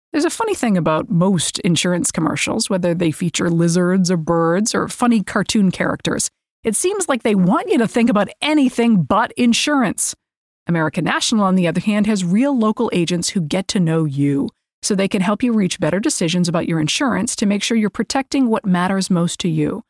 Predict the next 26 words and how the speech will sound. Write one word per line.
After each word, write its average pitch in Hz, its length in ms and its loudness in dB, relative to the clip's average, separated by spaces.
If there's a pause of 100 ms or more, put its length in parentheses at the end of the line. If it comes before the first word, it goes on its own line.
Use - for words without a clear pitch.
(300)
American 226 420 2
National 202 380 0
agents 202 360 0
are 196 60 -2
part 220 200 -2
of 190 80 0
your 214 240 2
community. 254 520 2 (140)
They're 302 140 -2
your 359 180 0
neighbors. 320 560 0 (280)
So - 140 0
whether 226 280 2
it's - 100 -2
solutions 226 480 2
for - 120 -2
your 180 160 2
home, 254 480 0
your 175 100 0
small 180 260 0
business, 214 580 -2
your 170 140 0
farm, 247 460 2
or 240 160 2
your 277 180 0
life, 240 400 -2